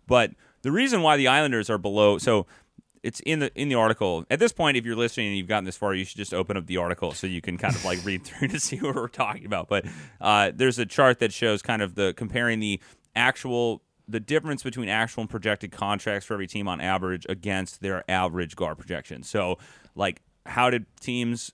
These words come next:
on average do? Like, did they add value or did they not add value? And when the players they did add, did they,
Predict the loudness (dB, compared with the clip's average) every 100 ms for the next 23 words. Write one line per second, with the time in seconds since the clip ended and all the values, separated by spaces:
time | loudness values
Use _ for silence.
0 | -4 -2 4 4 4 0 0 -2 0 2
1 | 2 0 -2 -2 -2 0 0 0 2 2
2 | 2 -2 -4 -4 0 0 2 2 2 0
3 | -2 -4 -8 -12 -6 -6 -6 -8 -8 -2
4 | -2 -2 -4 -6 -4 -4 -2 -2 -4 -6
5 | -12 -10 -6 -4 -4 -4